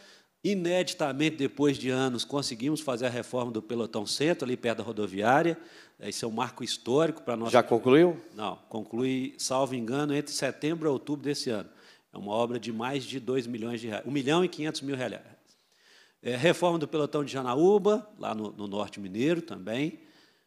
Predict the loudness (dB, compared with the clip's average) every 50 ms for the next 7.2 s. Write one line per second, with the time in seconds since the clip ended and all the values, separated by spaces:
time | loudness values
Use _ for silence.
0 | _ _ _ _ _ _ _ -12 -10 -8 -8 -8 -8 -10 -8 -2 -2 2 2 2
1 | 2 2 2 0 0 0 0 -6 -4 -2 0 0 0 -2 -4 -8 -14 -20 _ _
2 | -6 0 0 0 0 0 -6 -6 -6 -6 -8 -18 _ _ -20 -20 -20 -20 _ _
3 | _ 2 2 2 4 4 2 2 2 0 2 2 2 2 2 2 -2 -8 -4 -2
4 | 0 0 0 -2 -6 -12 -10 -4 -2 -2 -2 -2 -4 -4 -4 -4 -4 -4 -2 -2
5 | -2 -2 -2 -4 -4 -4 -4 -4 -4 -6 -6 -6 -6 -8 -4 -4 -2 -2 0 0
6 | -2 -2 -2 -2 -2 -2 -2 0 0 0 0 0 0 0 -4 -4 -4 -4 -2 -2
7 | -2 -2 -4